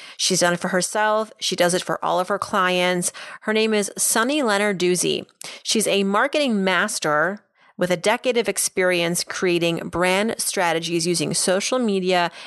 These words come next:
and video marketing. Forbes named her YouTube channel one of the twenty must-watch channels that will change your business. An entrepreneur named her YouTube channel one of the top ten channels every entrepreneur should follow.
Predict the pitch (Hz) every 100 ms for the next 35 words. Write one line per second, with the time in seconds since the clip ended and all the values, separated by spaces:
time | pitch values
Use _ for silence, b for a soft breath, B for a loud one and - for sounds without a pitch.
0 | B 180 180 175 165 170 165 - 170 160
1 | 165 170 139 - B B 233 240 233 202
2 | - 196 190 190 - - 254 302 233 208
3 | 196 - 180 - 185 165 170 165 180 175
4 | 180 - - 220 220 220 - 185 190 208
5 | 269 - 196 175 - - 185 175 170 170
6 | 180 - 170 - 208 202 208 185 175 170
7 | - 214 220 190 143 - - B B B
8 | 190 202 208 208 208 226 247 220 196 190
9 | - 180 175 185 185 185 175 - - 196
10 | 180 170 180 170 165 - 269 392 - 214
11 | 208 180 180 170 - 220 240 262 226 226
12 | 226 208 190 175 170 165 B B B -
13 | 202 180 - 175 156 151 131 -